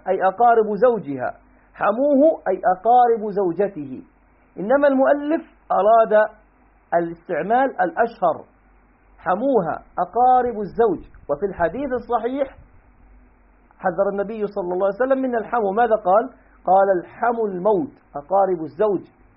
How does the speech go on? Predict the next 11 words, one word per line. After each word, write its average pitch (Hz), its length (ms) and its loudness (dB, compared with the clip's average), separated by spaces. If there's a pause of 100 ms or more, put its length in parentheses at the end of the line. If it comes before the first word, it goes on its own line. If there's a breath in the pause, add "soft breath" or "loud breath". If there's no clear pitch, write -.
إذا 151 300 -2
دخلوا 185 420 0
على 165 160 0
الزوجة 160 600 -2 (1300)
من 143 160 -4
غير 180 360 -2
محرم. 147 440 -6 (1300)
يحدث 143 300 -10 (120)
فتنة، 131 340 -8 (1120)
بل 208 180 -4
حتى 339 340 -4